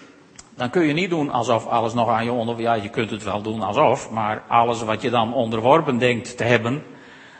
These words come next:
dat heeft daar geen boodschap meer aan. Dus Jezus ging naar de hemel, al zegenend, opgenomen in een wolk. En dan zit hij nu aan de rechterhand van God. En dan zegt de geloofsbelijdenis van waar hij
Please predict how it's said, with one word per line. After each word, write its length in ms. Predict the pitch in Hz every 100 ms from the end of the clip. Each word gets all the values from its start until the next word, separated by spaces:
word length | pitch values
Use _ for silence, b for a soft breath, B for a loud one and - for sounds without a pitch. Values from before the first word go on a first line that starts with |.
| B
dat 140 | 127
heeft 220 | 156 170
daar 140 | 190 190
geen 180 | 202 202
boodschap 420 | 226 233 - 113
meer 160 | 117
aan. 260 | 113 107 - - _ _ _ _ _ _ b b b b b
Dus 180 | 151 151
Jezus 440 | 156 254 247 233
ging 180 | - 214
naar 160 | 185 147
de 60 |
hemel, 680 | 143 208 262 277 302 - - - - - - - _
al 240 | 180 240
zegenend, 800 | 180 196 262 240 254 262 262 - - - -
opgenomen 600 | - 247 - 233 233 208
in 120 | 202 180
een 120 | 170
wolk. 420 | 190 220 220 - - b b b b
En 120 | -
dan 120 | 185 170
zit 240 | 208 254
hij 240 | 226 240
nu 300 | 226 240 302
aan 200 | - 185
de 80 | 170
rechterhand 600 | 175 220 - 208 202 208
van 200 | - 156
God. 360 | - 196 208 - - _ _ _ _ _ _ _ _ _ _ _ _ _ _ _ -
En 120 | 170
dan 100 | 170
zegt 220 | 220 214
de 80 | 214
geloofsbelijdenis 840 | 196 185 220 202 202 208 202 208
van 160 | - 196
waar 200 | 190 190
hij 200 | 190